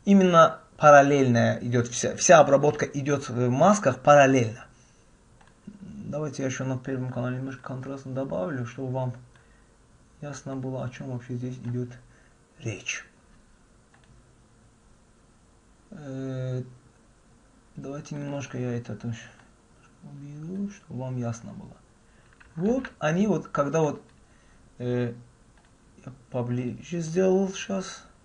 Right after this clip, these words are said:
немножко уберу. Вот маски, да, выбранные. Вот когда я вот,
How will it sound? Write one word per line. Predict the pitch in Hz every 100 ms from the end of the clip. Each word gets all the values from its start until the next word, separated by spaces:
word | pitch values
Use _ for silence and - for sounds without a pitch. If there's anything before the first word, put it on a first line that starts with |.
| -
немножко | 123 120 120 117
уберу. | 117 120 127 165 214 - - - - - - _ _ _ _ _ _ -
Вот | 147 170 175
маски, | 127 127 117 -
да, | 110 131 190 - - _ _ _ _ _ _ _ _ _ _ _ _
выбранные. | 147 143 143 135 131 127 - - _ - - - _ _ _ -
Вот | -
когда | 131 135 143
я |
вот, | 131 127